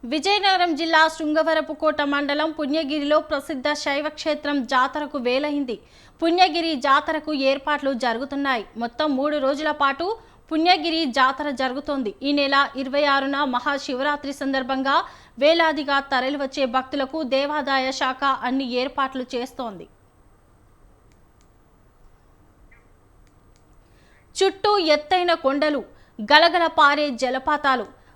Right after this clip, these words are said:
ప్రకృతి సోయగాల మధ్య టూరిజం, ఆధ్యాత్మిక చింతనకు ఆవాలమైంది పుణ్యగిరి. భక్తులకు ముక్తి ప్రసాదిస్తున్నాడు పుణ్యగిరి శ్రీ ఉమా కోటి లింగేశ్వర స్వామి. ఉత్తరాంధ్ర జిల్లాలోనే కాకుండా దక్షిణ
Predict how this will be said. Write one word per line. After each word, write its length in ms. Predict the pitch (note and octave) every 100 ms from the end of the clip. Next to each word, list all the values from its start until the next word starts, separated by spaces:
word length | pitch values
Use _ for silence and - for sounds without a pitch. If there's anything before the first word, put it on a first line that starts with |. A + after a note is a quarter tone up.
| -
ప్రకృతి 460 | D#4+ D#4+ D#4+ G4+ F#4+
సోయగాల 640 | - E4 D#4 F4 E4+ E4+ D4
మధ్య 220 | D4 B3 C#4+ C#4+ -
టూరిజం, 440 | C4+ C#4+ C4+ A#3 - - - _ -
ఆధ్యాత్మిక 720 | C4 D#4 C4+ D#4+ D4+ D4+ D4+ C#4+ -
చింతనకు 540 | C#4 C#4 D#4 - G3 - - - B3+
ఆవాలమైంది 720 | C#4 D4+ D4 C#4 C4+ C4+ C#4 D4+
పుణ్యగిరి. 640 | B3+ B3 C4+ C4+ C4 G3+ _ _ _ -
భక్తులకు 560 | C#4+ D4+ D4+ G4 F#4+ F4 C#4+
ముక్తి 280 | D4 - E4+ E4
ప్రసాదిస్తున్నాడు 920 | C4 C4 D#4+ D#4 D4+ - D4 C#4+ C#4 D4
పుణ్యగిరి 500 | C4+ B3+ D4+ D#4+ D4+ D4+
శ్రీ 140 | - D4 C4 B3+
ఉమా 180 | B3+ C#4+ C#4 -
కోటి 280 | B3+ C4+ D4+
లింగేశ్వర 580 | A#3+ B3 C#4+ C#4+ - C4+
స్వామి. 400 | C4+ C4 B3 A3+ - - - -
ఉత్తరాంధ్ర 640 | C#4+ - F#4+ F#4 F4+ F4
జిల్లాలోనే 640 | C#4 D4 D#4+ E4 D#4 D4+ D#4+ D#4+
కాకుండా 440 | C#4 D4 D4+ C#4+ D4 B3
దక్షిణ 300 | C4 -